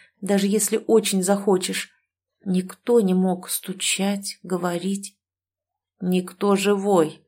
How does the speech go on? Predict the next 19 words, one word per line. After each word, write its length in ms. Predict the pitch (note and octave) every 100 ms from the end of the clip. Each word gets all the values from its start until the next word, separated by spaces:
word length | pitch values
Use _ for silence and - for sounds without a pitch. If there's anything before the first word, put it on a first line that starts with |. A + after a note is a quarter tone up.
| _ _
сказал 540 | - - E3 E3 D#3+ D#3+
голос 340 | E3+ E3 -
в 60 | F3+
моей 300 | E3+ E3 E3
голове. 500 | E3+ E3 E3 D#3+ - _ _ _ _ _ _ -
И 120 | F3
вслед 380 | - F#3 F#3+ G3
за 100 | F#3
этой 400 | F#3 F3+ F3+ E3
мыслью 580 | F#3 G#3 - G3+ G3 - _ _ -
пришла 420 | F3+ - - F3+
ещё 440 | E3+ E3+ - F3+
одна. 480 | E3+ D#3 E3 E3 - _ _ _ _ _ _ _ _
«Всё-таки 560 | - - G#3 G3+ G3 G#3+
есть 480 | G3 A3+ G3 - F#3+
место, 520 | G3 F#3 - - F#3+
где 260 | F#3+ F#3 G3
можно 340 | G3+ G3 F#3+
затаиться, 800 | F#3 F#3+ G3 G3 F#3+ F#3+ - F#3+